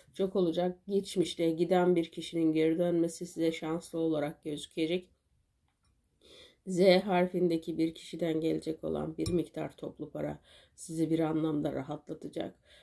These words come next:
Bir de, e, görünüşüyle sizi korkutan ya da ürküten bir kişinin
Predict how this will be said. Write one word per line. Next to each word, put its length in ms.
Bir 260
de, 340
e, 580
görünüşüyle 1000
sizi 400
korkutan 640
ya 200
da 100
ürküten 600
bir 180
kişinin 600